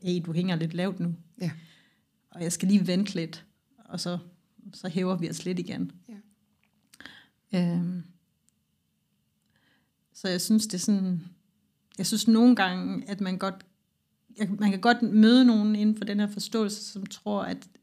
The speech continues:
Speaker 1: at det f-, alt for altid bare så er helt væk.
Speaker 2: Mm.
Speaker 1: Og der er jo nogen, der har oplevet sig, at noget nogle gange er helt væk. Men jeg synes, jeg har talt med mange efterhånden, hvor det kigger sådan lidt frem, når man har et dyk, så kan nogle af de gamle tankemønstre godt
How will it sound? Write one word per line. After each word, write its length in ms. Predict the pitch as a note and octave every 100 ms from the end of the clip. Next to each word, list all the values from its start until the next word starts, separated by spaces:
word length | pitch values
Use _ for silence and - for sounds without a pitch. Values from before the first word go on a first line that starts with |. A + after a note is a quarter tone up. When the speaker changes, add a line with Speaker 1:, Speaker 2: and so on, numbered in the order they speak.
| -
Speaker 1:
at 180 | F#3 -
det 80 |
f-, 200 | G3 - _ _ -
alt 200 | A#3+ A#3 - -
for 60 |
altid 300 | G3 A3+ G#3+
bare 220 | G#3 G3+ G3
så 100 | G3+
er 60 | F#3+
helt 300 | A#3 G#3+ E3
væk. 280 | D#3+ - -
Speaker 2:
Mm. 140 | D#3+ D#3+ - _ _ -
Speaker 1:
Og 100 | G#3+
der 60 |
er 40 | G#3
jo 60 | G#3
nogen, 320 | G#3 A#3 F4+
der 60 | B3
har 120 | G3+
oplevet 360 | F#3 E3 F3+ E3+
sig, 120 | E3+
at 60 |
noget 280 | E3+ E3+ F3+
nogle 180 | F3 E3+
gange 220 | E3+ F3
er 40 | E3+
helt 260 | G3 -
væk. 260 | E3+ E3+ - _ _ _ _ _ _ _ _ _
Men 400 | G#3 F#3 F3+ E3+ - _ _ -
jeg 100 | -
synes, 220 | G3+ -
jeg 80 | -
har 80 | F#3+
talt 280 | - G3+ G3+
med 80 |
mange 260 | F#3+ G3 A#3+
efterhånden, 440 | A#3+ F3+ F#3 F#3+
hvor 240 | F3+ F3+ F3
det 200 | F3+ F3 -
kigger 240 | B3 A3
sådan 220 | G3+ G#3 G3+
lidt 180 | A3 C4+
frem, 240 | - F#3+ F#3+
når 160 | F3+
man 220 | F3+ F3 E3 -
har 80 | F3+
et 60 | E3
dyk, 160 | E3 F3
så 80 | -
kan 120 | G3
nogle 300 | G3+ G#3 G#3
af 60 | G3
de 60 |
gamle 400 | E3+ F3 F#3+ G#3+
tankemønstre 640 | G#3+ G3 G3 G#3+ F#3+ E3+ F3+
godt 180 | F#3